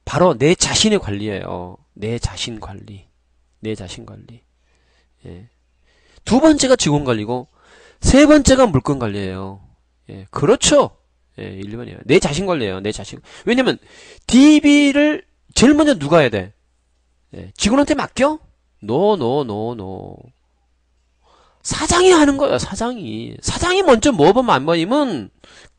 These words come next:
절대로 이것이 정착이 안 됩니다. 정착이 안 돼요. 사장이 타이핑 백 타도 안 돼. 독수리야! 그러면 까-, 아웃이죠. 그거는 부-,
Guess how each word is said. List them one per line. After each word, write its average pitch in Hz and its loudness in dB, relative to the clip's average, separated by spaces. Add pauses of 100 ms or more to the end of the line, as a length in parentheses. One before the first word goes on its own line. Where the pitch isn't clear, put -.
(440)
절대로 294 2
이것이 196 0 (960)
정착이 220 0
안 110 -6
됩니다. 120 -8 (540)
정착이 147 -6
안 101 -10
돼요. 104 -8 (1500)
사장이 247 0 (360)
타이핑 254 -2
백 143 -4
타도 196 2
안 117 -2
돼. 107 -6 (240)
독수리야! 180 0 (1400)
그러면 196 -8
까-, - -4
아웃이죠. 127 -4
그거는 190 -4
부-, - -14